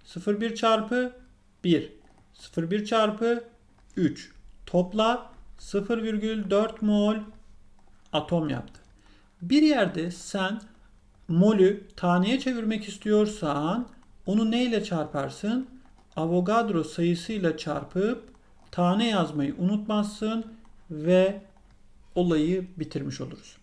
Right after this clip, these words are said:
Bak, soru, e, bildiğin bizi dolandırdı. Bir mol bileşiğin, bir mol atom içeren bileşiğin önce mol sayısını bulduk.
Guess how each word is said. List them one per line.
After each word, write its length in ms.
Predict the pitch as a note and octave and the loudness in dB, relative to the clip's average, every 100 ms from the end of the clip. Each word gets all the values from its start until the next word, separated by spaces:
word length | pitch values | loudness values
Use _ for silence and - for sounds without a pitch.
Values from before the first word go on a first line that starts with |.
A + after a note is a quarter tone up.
| _ - - | _ -20 -10
Bak, 160 | D3 - | -10 -8
soru, 520 | - E3 F3+ A3+ C#4 - - - - - | -4 2 4 4 0 -8 -20 -20 -20 -16
e, 60 | F3+ - C#3+ B2+ | -10 -10 -10 -4
bildiğin 680 | E3+ A3+ A3+ G#3+ A#3 C#4 F#3 | 0 0 0 0 2 0 0
bizi 260 | G3 G#3 | -2 2
dolandırdı. 800 | F#3+ F3+ F3+ F#3 F#3 F3+ F3 C#3 - - - - - | 4 6 4 4 6 6 4 2 -2 -18 -20 -20 -2
Bir 160 | F3 B3+ | 2 4
mol 340 | A#3 G#3+ F3+ | 4 2 0
bileşiğin, 680 | F#3+ G3+ F3 - G3+ A#3+ B3 - - F#3 | 0 0 -2 -2 -2 -2 -4 -14 -6 0
bir 120 | A#3 | 2
mol 160 | A3+ | 2
atom 260 | G3 F#3+ A3 | 2 0 -2
içeren 400 | G#3 F#3 E3+ E3 | 0 2 2 2
bileşiğin 500 | F#3+ G3+ F#3 B3 - | 0 0 0 -4 -2
önce 300 | G#3 A3 G#3 | -2 0 2
mol 240 | A3 G3 F#3 | 2 2 -2
sayısını 440 | - - D3+ C3+ | -2 -4 -4 -8
bulduk. 340 | B2+ - - | -10 -12 -18